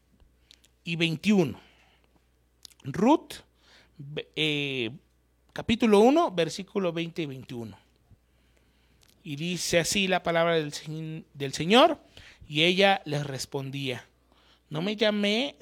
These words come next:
no me llaméis Noemí, sino llamadme Mara, porque en grande amargura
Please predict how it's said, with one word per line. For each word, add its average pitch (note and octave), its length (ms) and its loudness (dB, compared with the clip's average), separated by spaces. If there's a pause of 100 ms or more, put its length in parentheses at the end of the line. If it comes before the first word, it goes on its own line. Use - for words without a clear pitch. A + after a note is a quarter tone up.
(160)
no G3 220 0
me D#4+ 160 -2
llaméis A3+ 560 0
Noemí, F#3 600 -4 (400)
sino D3 580 -10
llamadme E3 640 -6
Mara, C3 500 -10 (600)
porque C#3 520 -4
en A#2+ 140 -10
grande F#3+ 380 2
amargura E3+ 680 2